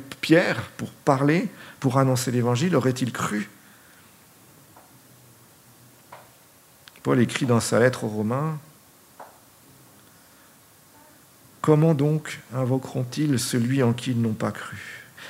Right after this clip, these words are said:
Et comment croiront-ils en celui dont ils n'ont pas entendu parler ? Et comment en entendront-ils parler s'il n'y a personne qui prêche ? »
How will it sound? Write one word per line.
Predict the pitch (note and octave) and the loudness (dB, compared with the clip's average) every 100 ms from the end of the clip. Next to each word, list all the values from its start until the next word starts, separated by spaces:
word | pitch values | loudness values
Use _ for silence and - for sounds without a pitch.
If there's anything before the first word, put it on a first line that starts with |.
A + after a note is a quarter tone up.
| - | -2
Et | B2+ | -2
comment | B2+ E3 E3 F3+ F#3 | 4 4 6 4 2
croiront-ils | F#3 - D3+ C#3+ C#3+ - E3+ E3 B2+ | -2 -6 -4 -2 -4 -4 -2 -2 -2
en | B2 | -4
celui | - C#3 B2+ D3+ D3+ | -2 -2 -2 -2 0
dont | B2 | 0
ils | B2 C3 | -2 -2
n'ont | B2+ | -2
pas | B2 D3 | 0 0
entendu | C#3 B2 B2+ B2 A#2+ | 0 -2 -4 -4 -4
parler ? | A#2 G#2 G2+ G2 - - - - - - - | -6 -4 -6 -8 -14 -20 -20 -20 -20 -20 -12
Et | G2 | -8
comment | - A2+ B2 B2 A2 - - | -4 0 2 0 -2 -6 -4
en | G#2+ | -2
entendront-ils | A2 A2 G#2 G2+ G2+ | -2 -4 -4 -2 -6
parler | - G#2+ G#2 G2+ F#2 - - | -6 -8 -6 -8 -12 -20 -20
s'il | - - F#2+ | -16 -8 -6
n'y | F2+ | -4
a | |
personne | F2 G#2 - - G2 G2 G2 - - | -6 -8 -8 -6 -6 -6 -12 -20 -20
qui | - | -16
prêche ? » | - C#3 C#3 - - | -10 -8 -6 -8 -10